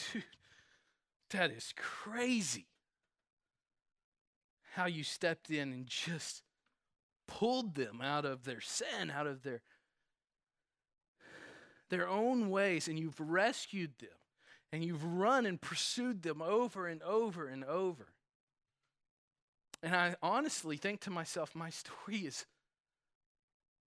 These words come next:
just not like that, God. It's not that powerful. And God,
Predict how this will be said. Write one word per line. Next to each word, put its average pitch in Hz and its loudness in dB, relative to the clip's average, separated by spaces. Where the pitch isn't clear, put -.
just 170 -6
not 160 -6
like 175 -6
that, 110 -8
God. 90 -16
It's 143 0
not 175 -2
that 165 -2
powerful. 160 -14
And 151 -8
God, 156 2